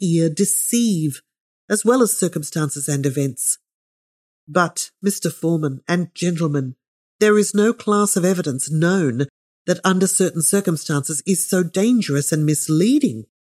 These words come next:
as circumstantial evidence. Our books are filled with cases where the accused has evidently been proved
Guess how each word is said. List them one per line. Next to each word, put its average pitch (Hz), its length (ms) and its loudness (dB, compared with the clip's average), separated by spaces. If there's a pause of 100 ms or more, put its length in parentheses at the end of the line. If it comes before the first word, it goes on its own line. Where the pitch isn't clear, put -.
(120)
as 147 120 -2
circumstantial 143 1040 -2
evidence. 113 600 -6 (1200)
Our 220 240 4
books 185 420 0
are 190 180 0
filled 147 540 0
with 175 200 -4
cases 202 520 0
where 196 160 2
the 208 160 2
accused 214 600 -2
has 196 200 -2 (100)
evidently 226 580 0
been 208 240 -2
proved 214 540 -2